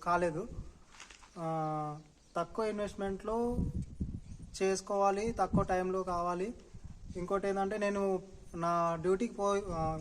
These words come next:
వెళ్తూ ఇంటి దగ్గరే ఈ పని చే-, ఆ, నడిచేలా ఉండాలి అని చూసుకుంటే, నాకు ఈ కంజుపిట్టల, మ్, ఫామ్ అనేది బెటర్ అనిపించింది. అందుకని ఇంకా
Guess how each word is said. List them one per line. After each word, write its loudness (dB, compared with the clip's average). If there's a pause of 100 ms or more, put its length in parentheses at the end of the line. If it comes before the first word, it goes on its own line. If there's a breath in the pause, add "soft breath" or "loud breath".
(140)
వెళ్తూ 2 (460)
ఇంటి 0
దగ్గరే 2
ఈ 2
పని 0
చే-, 0
ఆ, -4 (220)
నడిచేలా 0
ఉండాలి 0
అని -4
చూసుకుంటే, -4 (380 soft breath)
నాకు -2
ఈ 0
కంజుపిట్టల, 2 (680)
మ్, -8 (360)
ఫామ్ 4
అనేది 0 (580)
బెటర్ 4
అనిపించింది. -2 (1000)
అందుకని 4
ఇంకా 2